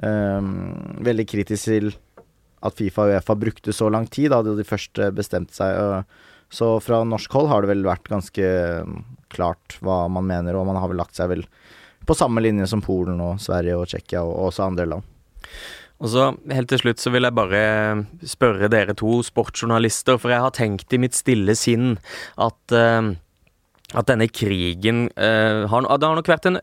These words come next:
Speaker 2: øyeåpner for mange om hva et, eh, totalitært, eh, regime er, er stand til, og, og, og i vinter så er det planlagt et V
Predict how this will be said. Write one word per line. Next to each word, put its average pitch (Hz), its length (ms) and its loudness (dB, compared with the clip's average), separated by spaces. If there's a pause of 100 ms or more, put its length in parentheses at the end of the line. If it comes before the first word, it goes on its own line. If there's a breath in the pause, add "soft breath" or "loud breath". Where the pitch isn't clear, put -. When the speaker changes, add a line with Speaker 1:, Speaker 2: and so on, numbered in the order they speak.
Speaker 2:
øyeåpner 110 800 4
for 120 380 0
mange 120 320 2
om 135 160 2
hva 107 200 4
et, - 180 -6
eh, 113 260 4 (400 loud breath)
totalitært, 104 800 -2
eh, 101 160 4
regime 95 560 -2
er, 90 500 0
er 92 160 -2
stand 90 520 -2
til, 196 200 4
og, 143 300 4
og, 113 300 0 (180)
og 113 260 0
i 117 140 0
vinter 117 560 2
så 123 320 2 (100)
er 101 140 -2
det 135 100 -4
planlagt 107 460 0
et 139 100 2
V 127 140 4